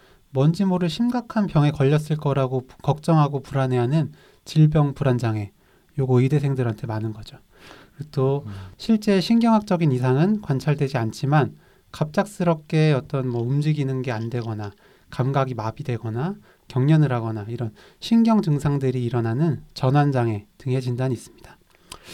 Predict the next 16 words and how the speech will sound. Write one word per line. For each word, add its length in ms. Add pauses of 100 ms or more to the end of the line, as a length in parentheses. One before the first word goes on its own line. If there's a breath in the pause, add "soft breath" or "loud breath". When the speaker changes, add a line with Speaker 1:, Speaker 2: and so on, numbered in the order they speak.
(300 loud breath)
Speaker 1:
그 160
질병 420
불안 240
장애나 440
전환 300
장애는 540 (340 soft breath)
정비소 400
시간에 360
또 140
따로 380
소개해 460
드릴 440
기회가 280
있겠죠? 400 (800 soft breath)
그리고 560
이제 240